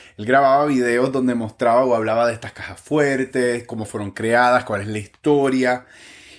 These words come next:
Y visualmente todo está sucediendo como si él estuviese contando qué fue lo que sucedió, quiénes lo contrataron, qué fue lo que él... Eh, se unió a ellos para lograr.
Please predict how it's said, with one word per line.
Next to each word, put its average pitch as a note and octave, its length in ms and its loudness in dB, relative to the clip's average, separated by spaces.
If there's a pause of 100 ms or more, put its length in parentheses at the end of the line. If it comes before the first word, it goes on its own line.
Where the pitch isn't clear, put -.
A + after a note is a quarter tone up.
(140)
Y F#3 140 -4
visualmente G#3+ 1000 0
todo G3 480 0
está A3 180 -2
sucediendo F#3 580 -2
como C#3 240 -4
si F3 240 -2
él G3 120 0
estuviese E3 640 -2
contando B2 920 -2 (360)
qué G#3 160 0
fue G#3 160 0
lo F#3+ 100 0
que D3 100 -2
sucedió, A#2+ 680 -2
quiénes D#3+ 320 0
lo F#3 120 2
contrataron, A#2 880 0
qué E3 260 0
fue E3+ 260 0
lo D#3+ 200 2
que C#3+ 280 -2 (360)
él... D3 560 2 (380)
Eh, B2+ 380 -2
se - 160 0
unió D3+ 240 2
a D3+ 120 2
ellos D3+ 200 0
para C3 260 2
lograr. A#2+ 800 0